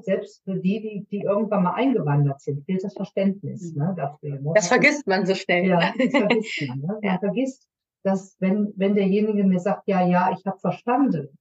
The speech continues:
Speaker 1: ja, dass ich dann eigentlich davon ausgehen muss, „Nee, er hat eben nicht verstanden“, ne?
Speaker 2: Ja, und das ist ja auch manchmal gar nicht nur, mm,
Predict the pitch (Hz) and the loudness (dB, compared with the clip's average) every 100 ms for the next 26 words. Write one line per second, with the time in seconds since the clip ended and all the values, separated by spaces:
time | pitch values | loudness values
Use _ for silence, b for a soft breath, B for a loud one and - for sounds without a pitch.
0 | _ _ _ _ - 165 208 202 180 180 | _ _ _ _ -2 0 0 0 -4 -4
1 | - 180 - 190 196 185 196 190 175 175 | -2 -2 0 -2 -2 -4 -4 -2 -2 -2
2 | 190 185 185 196 185 185 - 180 190 233 | 0 0 0 -2 0 -2 -2 2 2 2
3 | 233 _ 165 147 - 131 123 127 131 127 | -2 _ -8 -8 -6 -6 -6 -12 -10 -4
4 | 170 254 B B 214 202 220 226 226 247 | -4 -4 B B 2 4 4 2 2 0
5 | 240 - - 214 226 226 208 202 220 226 | 0 0 0 0 0 0 2 4 4 0
6 | - 220 208 202 B _ _ 196 190 190 | -2 2 2 0 B _ _ -8 -4 -2
7 | 190 | -2